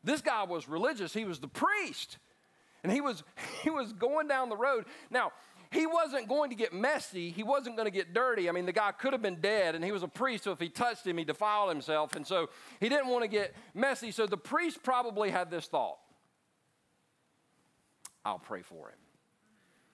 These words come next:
Do you know, I have discovered, because of me and because of other people too, this isn't a crack on anybody else, this is a crack on me.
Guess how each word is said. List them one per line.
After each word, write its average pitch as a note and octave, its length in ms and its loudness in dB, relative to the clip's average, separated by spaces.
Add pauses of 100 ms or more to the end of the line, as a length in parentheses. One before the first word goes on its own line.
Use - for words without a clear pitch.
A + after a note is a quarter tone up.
(540)
Do F#3 100 -2
you F#4 200 -2
know, A3+ 400 2 (640)
I F#3 120 2
have F3 220 -4
discovered, D3 560 -2 (1300)
because D#3+ 340 -2
of D3 140 -6
me G#3 300 -2
and B3 80 -2
because F3 240 -6
of D3 60 -4
other E3+ 160 0
people F3+ 240 -10
too, G#2 260 -6
this A#2+ 160 -8
isn't D#3 400 -8
a A2+ 80 -4
crack D#3+ 280 -4
on D3+ 120 -4
anybody E3 460 -2
else, D3+ 120 -4
this C#3+ 100 -10
is C#3+ 40 -12
a C#3 40 -16
crack B2 200 -4
on B2+ 100 -2
me. C3+ 220 -4